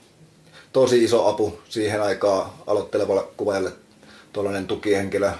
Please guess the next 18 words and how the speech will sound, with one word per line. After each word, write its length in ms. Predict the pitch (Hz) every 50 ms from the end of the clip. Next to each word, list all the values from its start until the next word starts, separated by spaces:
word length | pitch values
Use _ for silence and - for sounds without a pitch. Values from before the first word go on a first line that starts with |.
| - -
ja, 260 | - 98 92 90 - - - - - - - - - - _ -
ja 80 | 104
opettaja, 540 | 98 101 98 98 95 - - 101 95 95 87 82 - - - - - - - - _ _ _ _ _ _ - _
koska 420 | - 104 101 - - 120 113 110
kuvaus 440 | 107 - - 123 120 123 131 131 127
sitten 260 | - 139 - 143 127
varsinkin 440 | 131 127 123 120 123 117 123 120 113 104 - - - - - - - - - -
tapahtumissa, 640 | - 117 117 - 131 - - 123 117 104 - - 117
niin 100 | 113 101
se 80 | -
on 160 | 127 120 120 120
niin 220 | 131 127 120 113
paljon, 460 | - 120 117 113 113 110 107 107 95 - - - _ _ _ _ _ _ _ _ - - - - - - _ - - - _ -
ää, 180 | - 104 107 104
käytännön 520 | - 135 135 127 123 123 120 120 113 117
asioita, 340 | 120 117 107 120 117 117 113
mistä 340 | 113 104 - - 123 110 107
ei, 140 | 110 -